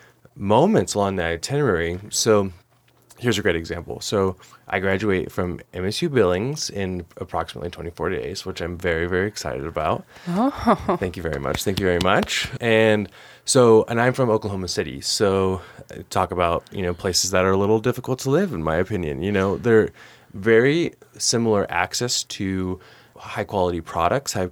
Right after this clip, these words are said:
Speaker 1: you know, like Great Falls, good cocktails, great places to go out,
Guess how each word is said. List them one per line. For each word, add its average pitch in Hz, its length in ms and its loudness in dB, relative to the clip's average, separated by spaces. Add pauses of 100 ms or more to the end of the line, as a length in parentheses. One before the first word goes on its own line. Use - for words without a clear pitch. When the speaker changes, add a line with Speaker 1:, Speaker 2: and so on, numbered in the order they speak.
Speaker 1:
you 98 140 -12
know, 82 160 -6
like 87 260 -2
Great 92 240 -2
Falls, 82 260 -4
good 90 220 -6
cocktails, 82 720 -6 (400)
great 104 180 0
places - 300 -4
to - 100 -8
go 92 300 0
out, 80 300 -2